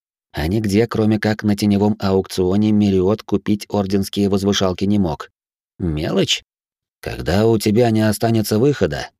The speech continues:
то ты поймёшь, что всё это наносное и не даст тебе настоящей силы, хмыкнул глава волков. Символы в его трёхцветном указе снова сверкнули, а он кивнул на выход. «А пока давай, парень, для начала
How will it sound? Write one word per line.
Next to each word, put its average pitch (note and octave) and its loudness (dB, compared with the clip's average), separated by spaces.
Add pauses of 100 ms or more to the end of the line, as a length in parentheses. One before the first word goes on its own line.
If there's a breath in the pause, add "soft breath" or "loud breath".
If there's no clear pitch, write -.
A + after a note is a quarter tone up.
(200)
то - -4
ты C#3+ -2
поймёшь, C3+ 2
что - -6
всё D3 -2
это A#2 2
наносное G#2+ 0 (260)
и F2+ -4
не G#2 2
даст A#2+ 0
тебе G2+ 2
настоящей G2 0
силы, E2+ -2 (320)
хмыкнул F2 -2
глава E2+ -2
волков. E2+ -2 (680)
Символы A2 2
в F#2+ 0
его G#2+ 4
трёхцветном G2+ 0
указе G#2 0
снова G2+ 0
сверкнули, F2 -4 (300)
а D#2 -4
он C3 -2 (100)
кивнул G#2+ 2
на G#2 2
выход. D#2 -4 (480)
«А - -4
пока G2+ 2
давай, A2 2
парень, E2 -2
для F2+ -2
начала G#2+ 2